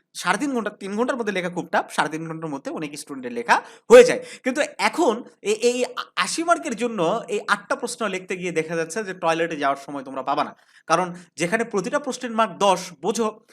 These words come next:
আহ, সেখানে একটা করে প্রশ্নের উত্তর কত ডিপলি, কত অ্যানালাইসিস বা কত তথ্যবহুলভাবে তোমার, তোমাকে খাতায় তুলে ধরতে হবে। তো যাই হোক, প্রশ্নের কাটা-, কামা-, কাঠামো অবশ্যই, আহ, পরিবর্তন এটা হয়েছে। এ-, এই যে তোমরা তাহলে বুঝে গেলে যে এখন থেকে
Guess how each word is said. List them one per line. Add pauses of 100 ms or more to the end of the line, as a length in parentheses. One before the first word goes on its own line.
আহ,
সেখানে
একটা
করে
প্রশ্নের
উত্তর
কত
ডিপলি,
কত
অ্যানালাইসিস (240)
বা
কত
তথ্যবহুলভাবে
তোমার, (320)
তোমাকে
খাতায় (240)
তুলে
ধরতে
হবে। (300)
তো
যাই
হোক, (920)
প্রশ্নের
কাটা-,
কামা-,
কাঠামো
অবশ্যই,
আহ,
পরিবর্তন
এটা
হয়েছে।
এ-,
এই
যে
তোমরা
তাহলে
বুঝে
গেলে
যে (180)
এখন
থেকে